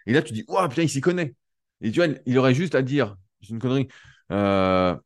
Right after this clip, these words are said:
bah, tiens, si ça t'intéresse, en plus, euh, j'ai fait un livre sur le sujet où j'ai écrit ça, tiens, il y a mon site, si tu veux aller voir, j'écris des trucs. On irait voir. Parce qu'on se dit, oh putain, mais ça a l'air intéressant, nanana, il en parle bien.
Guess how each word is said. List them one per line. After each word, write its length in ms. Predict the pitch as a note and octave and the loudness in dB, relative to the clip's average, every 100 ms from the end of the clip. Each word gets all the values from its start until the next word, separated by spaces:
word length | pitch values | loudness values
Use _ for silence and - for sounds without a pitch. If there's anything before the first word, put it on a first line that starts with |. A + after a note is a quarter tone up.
| _ | _
bah, 100 | A#2+ | -4
tiens, 100 | A#2+ | -2
si 80 | D#3 | -2
ça 60 | C#3 | -2
t'intéresse, 340 | C3+ D3+ E3 | 0 2 0
en 60 | C3+ | 0
plus, 320 | C#3+ F3+ D3 | -2 -4 2
euh, 80 | B2 | 2
j'ai 120 | A#2+ | 2
fait 140 | B2+ | 0
un 120 | C3+ C#3 | 0 2
livre 240 | F3 C#3+ | 0 -2
sur 100 | C#3 | -4
le 60 | A#2 | -8
sujet 280 | C3 F3 | -4 0
où 100 | F3 | 0
j'ai 100 | C3 | 0
écrit 200 | B2+ - | 0 -2
ça, 200 | B2+ E3+ | -4 -2
tiens, 120 | D#3 F3 | -2 -2
il 40 | |
y 20 | |
a 80 | C3+ | -2
mon 120 | C#3 | -4
site, 200 | C3+ D#3+ | -6 -12
si 60 | - | -14
tu 100 | B2+ | -2
veux 80 | B2+ | 0
aller 120 | C3 | 2
voir, 180 | E3 D3 | 0 0
j'écris 220 | B2 B2 | -4 -6
des 100 | A#2 | -6
trucs. 300 | A3+ B3+ - _ _ _ _ _ _ _ | -4 -4 -8 _ _ _ _ _ _ _
On 180 | C3 C#3+ | 4 4
irait 240 | F#3 F3 | 4 4
voir. 440 | A2+ A2 G2+ - _ _ _ | 4 2 2 -4 _ _ _
Parce 180 | A#2 G2+ | -2 -2
qu'on 140 | E3+ B2+ | 0 0
se 60 | |
dit, 60 | C#3 | 0
oh 60 | |
putain, 240 | - - E3 | -6 -4 -4
mais 80 | A#2+ | -2
ça 100 | A#2+ | -4
a 20 | |
l'air 100 | A#2 | -4
intéressant, 460 | A2+ A#2+ A#2+ E3 | -2 -2 0 -2
nanana, 420 | D#3 A#2+ C3+ E3 D#3 | 0 -2 -2 0 0
il 60 | |
en 60 | A2+ | -2
parle 180 | A2+ A#2 | -4 -4
bien. 200 | E3+ | -4